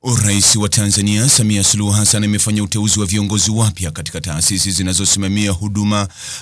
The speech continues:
za mabasi yaendayo haraka jijini Dar es Salaam. Taarifa iliyotolewa leo Alhamisi na Katibu Mkuu Kiongozi Balozi Daktari Moses Kusiluka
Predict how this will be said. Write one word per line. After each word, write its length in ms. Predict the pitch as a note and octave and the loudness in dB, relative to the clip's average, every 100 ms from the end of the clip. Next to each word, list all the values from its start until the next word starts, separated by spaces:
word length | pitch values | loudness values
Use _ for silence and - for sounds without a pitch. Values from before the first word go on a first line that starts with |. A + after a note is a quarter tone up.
| - | -4
za 220 | A2 G#2+ | 0 0
mabasi 480 | G#2+ F#2+ G#2 G2+ A2+ | 0 0 2 2 2
yaendayo 440 | G#2+ G#2 G#2 G#2+ | 2 2 2 2
haraka 400 | G#2+ A2+ G#2 - | 2 2 0 -2
jijini 380 | G2+ G2+ A2 G#2+ | -4 -2 0 0
Dar 260 | G2 A2 G#2+ | 2 0 2
es 120 | - | 2
Salaam. 420 | A2+ A2+ A2 G2+ - _ - - - | 2 2 2 0 -4 _ -16 -16 -10
Taarifa 500 | - B2 B2 B2+ A#2+ | 0 2 4 4 2
iliyotolewa 540 | G#2 E2 D2+ F#2 G2+ F#2 | 0 -2 -4 -4 -2 0
leo 220 | G2 F#2+ | 0 0
Alhamisi 480 | F2+ G2 G#2 G2+ G2+ | 0 0 2 2 0
na 80 | - | -2
Katibu 300 | G2 G#2 G2+ | -4 -2 -2
Mkuu 260 | - A2 | -4 -6
Kiongozi 520 | - G#2 G2 G#2+ G#2 | -4 -2 -2 0 0
Balozi 380 | G2+ G#2 G#2 G2+ | 0 0 0 -2
Daktari 420 | G#2+ - A2+ G#2+ | -2 -6 -4 -2
Moses 480 | G2+ G#2+ - A#2+ A#2+ | -2 0 2 2 0
Kusiluka 800 | - A2+ A#2 G#2 F2 E2+ C#2+ | -2 -2 -2 -2 -6 -8 -10